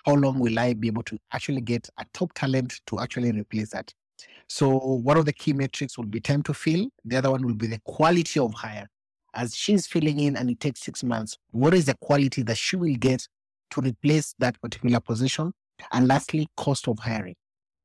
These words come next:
So those three things, quality, time, and cost of hiring, such that she's able to make H R decisions knowing that if Mark is a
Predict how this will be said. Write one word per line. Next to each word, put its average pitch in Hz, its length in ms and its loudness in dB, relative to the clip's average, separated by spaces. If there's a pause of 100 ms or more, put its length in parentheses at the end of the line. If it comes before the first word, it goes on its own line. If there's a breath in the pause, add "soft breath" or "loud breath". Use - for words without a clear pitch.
(120)
So 156 180 2
those 180 160 4
three 160 200 -2
things, 113 240 -4
quality, 175 420 2
time, 151 420 -2 (140)
and 120 160 -2
cost - 220 -8
of 110 100 -10
hiring, 107 300 -8
such 170 180 0
that 151 200 0 (260)
she's 156 220 4
able 214 180 4
to 196 100 -4
make 170 260 0
H 160 140 -2
R 156 80 2
decisions 131 600 -4
knowing 131 220 -8
that 120 180 -2 (240)
if - 440 0
Mark 175 380 0
is 135 140 0
a 131 120 2